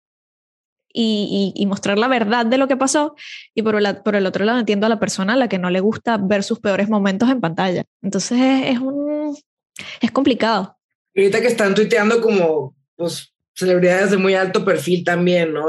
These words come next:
Speaker 2: Cher, Madonna, o sea, ¿cómo no lo ve, no? Entonces, por algún lado le tiene que llegar porque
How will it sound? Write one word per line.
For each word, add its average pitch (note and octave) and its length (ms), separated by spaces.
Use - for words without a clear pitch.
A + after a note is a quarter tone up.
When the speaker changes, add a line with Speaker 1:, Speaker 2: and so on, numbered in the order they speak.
Speaker 2:
Cher, F3 500
Madonna, E3 680
o D#3+ 60
sea, E3+ 220
¿cómo F#3+ 340
no G3+ 200
lo G#3 180
ve, E3 400
no? D#3 200
Entonces, D#3+ 280
por G3+ 100
algún G3+ 320
lado A3 280
le A3 100
tiene G3 280
que G#3 140
llegar F#3 480
porque D#3 580